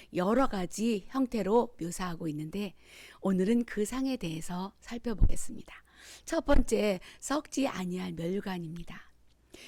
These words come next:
고대 올림픽의 경기장에서는 우승한 사람에게는 월계수 잎으로 만든 월계관이 주어집니다. 그러나 이 월계관이 아무리 승리자의 영광을 상징한다 할지라도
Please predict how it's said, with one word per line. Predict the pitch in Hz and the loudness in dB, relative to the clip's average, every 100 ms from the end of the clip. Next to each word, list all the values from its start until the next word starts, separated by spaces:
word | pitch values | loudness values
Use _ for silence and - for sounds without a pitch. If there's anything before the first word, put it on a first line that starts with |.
| - | -12
고대 | - 254 285 | 0 6 8
올림픽의 | 254 247 269 262 - 247 262 185 - - - - - | 10 8 6 8 8 8 6 4 0 -20 -20 -20 -6
경기장에서는 | 208 220 226 220 185 160 - 175 277 196 - - | 0 0 0 0 0 -2 -2 0 2 2 -2 -12
우승한 | - 247 285 277 269 | -4 0 2 2 0
사람에게는 | 240 208 185 170 165 180 175 - - | -2 -4 -4 -4 -4 -4 -4 -12 -12
월계수 | - 196 220 247 240 233 220 | -2 0 0 0 -2 -2 -2
잎으로 | - - - 190 | -4 -4 -2 -2
만든 | 196 165 196 226 - - - | -2 -4 0 0 -2 -14 -10
월계관이 | 175 208 233 240 233 175 202 233 160 - | -6 -2 0 -2 -2 -4 0 -2 -4 -10
주어집니다. | - 190 185 180 190 - - - _ _ - - - | -10 -6 -6 -8 -12 -14 -16 -20 _ _ -20 -20 0
그러나 | 233 233 233 | 4 6 6
이 | 226 262 | 6 4
월계관이 | 214 254 269 247 226 240 | 6 4 4 2 0 -2
아무리 | - 240 262 302 285 175 - - | 0 2 4 6 4 2 -4 -20
승리자의 | - - 302 294 277 240 226 180 | -10 2 6 6 6 4 4 2
영광을 | 180 202 196 208 | 0 -2 0 -2
상징한다 | 202 254 277 247 208 | -2 -2 0 0 -2
할지라도 | 202 175 175 151 220 247 | -4 -6 -6 0 2 2